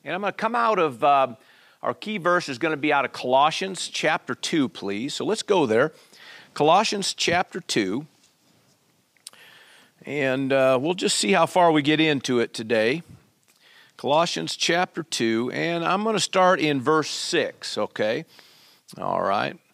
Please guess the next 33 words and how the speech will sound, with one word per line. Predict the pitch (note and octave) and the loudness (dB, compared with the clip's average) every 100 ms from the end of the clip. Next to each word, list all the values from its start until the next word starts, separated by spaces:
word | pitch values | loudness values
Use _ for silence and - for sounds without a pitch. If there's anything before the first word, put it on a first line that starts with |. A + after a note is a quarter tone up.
| _ - - - | _ -20 -18 -10
And | |
it | A#2 | -4
just | F3 F#3+ | 0 0
says | G3 F3+ B2 | 2 0 2
this, | B2 G#2 C3 - | 2 2 0 -4
"As | - C3+ C#3 C3 - | -2 2 2 0 -4
you | C#3 E3+ | -4 -2
therefore | F3+ F#3+ F#3+ - C#3 B2 B2+ | 2 2 2 2 2 4 2
have | C3 B2+ A2 | 2 0 -2
received | A#2+ - - A3 F3 A#2+ B2 C3 C#3 - _ _ | -8 -6 -6 -4 0 0 0 -2 -10 -14 _ _
Christ | - C#3 D3 D#3+ F#2+ | 0 2 2 -2 -6
Jesus | A2 C3+ G#2 G#2+ - | -2 0 0 -6 -8
the | - | -8
Lord, | B2 B2 F#2+ F#2 - _ _ _ _ _ _ - | -4 -4 -4 -8 -10 _ _ _ _ _ _ -12
so | - D3+ | 0 2
walk | D#3 C3+ C#3+ C#3 - - | 2 4 4 4 -2 -12
in | C3+ C3 | -8 -6
Him." | A#2+ A#2 F#2 | -6 -8 -10
In | F2+ | -14
other | G2 | -14
words, | G#2 G#2 - | -12 -12 -10
"in | B2+ B2+ | -8 -8
Christ," | - - A#2 F#2+ - - | -6 0 0 0 -6 -12
okay? | - - G2+ G#2 - - - _ | -14 -8 -6 -6 -10 -20 -20 _
And | A2 | -10
this | A#2 - | -8 -6
is | - | -2
talking | B2 A2+ A#2+ | 2 2 0
about, | A2 A2 A2 G#2 - | -2 0 0 0 -2
uh, | A#2 A2 G#2 | -2 0 0
you | A2+ | -2
know, | A2 | -4
being | G#2+ B2 A#2+ | -4 -4 -6